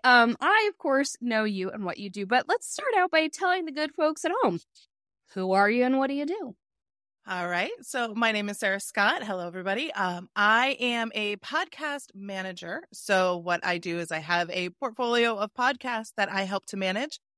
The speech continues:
Speaker 2: So that comes down to things like editing and helping with distribution and content. Um, also that the podcast host can have a lot of fun just recording their episodes,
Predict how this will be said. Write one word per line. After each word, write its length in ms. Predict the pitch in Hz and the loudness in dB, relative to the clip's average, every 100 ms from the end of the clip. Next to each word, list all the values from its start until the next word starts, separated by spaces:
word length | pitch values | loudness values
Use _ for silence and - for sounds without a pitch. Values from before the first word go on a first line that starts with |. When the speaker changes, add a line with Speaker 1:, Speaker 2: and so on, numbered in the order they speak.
| _ | _
Speaker 2:
So 260 | - 240 226 | -2 2 4
that 240 | 214 202 | 4 4
comes 300 | - 208 196 | 0 -6 -4
down 280 | 175 180 180 165 | -2 -2 -2 -6
to 160 | 202 175 | -8 -6
things 420 | 185 170 170 - | -6 -6 -6 -4
like 360 | 170 165 165 - - | -2 0 -2 -6 -2
editing 540 | 285 277 269 254 240 | -2 0 -2 0 -2
and 720 | - 185 175 175 175 170 175 170 | 0 2 2 0 -2 -4 -6 -10
helping 380 | 160 175 170 175 | -8 -6 -6 -6
with 100 | 170 | -6
distribution 760 | 170 165 190 240 277 - 262 247 | -6 -8 -6 -4 -2 -2 -2 -2
and 200 | 196 165 | -4 -8
content. 680 | - 262 262 254 240 233 - _ _ _ - | 0 0 2 0 -2 -2 -6 _ _ _ -6
Um, 180 | 170 180 | -4 -2
also 480 | - 233 370 - 311 | 2 2 0 -2 -2
that 480 | 247 220 208 208 202 - - _ | 2 4 6 4 2 -4 -16 _
the 400 | 180 202 190 180 | -16 -12 -10 -12
podcast 580 | - 262 220 220 190 - | -4 -4 0 0 0 0
host 500 | 302 349 226 180 - | -2 0 -2 -6 -8
can 120 | 214 | -6
have 180 | 202 190 | -2 -2
a 120 | 185 | -2
lot 240 | 190 185 220 | 2 2 2
of 80 | |
fun 320 | - 196 185 170 | 0 0 0 -4
just 460 | - 175 175 - - _ _ - | -2 0 -2 -10 -20 _ _ -12
recording 420 | 180 - 196 220 | -10 0 0 2
their 160 | 226 190 | 2 2
episodes, 680 | 190 190 190 180 185 170 | -2 -2 2 2 2 -4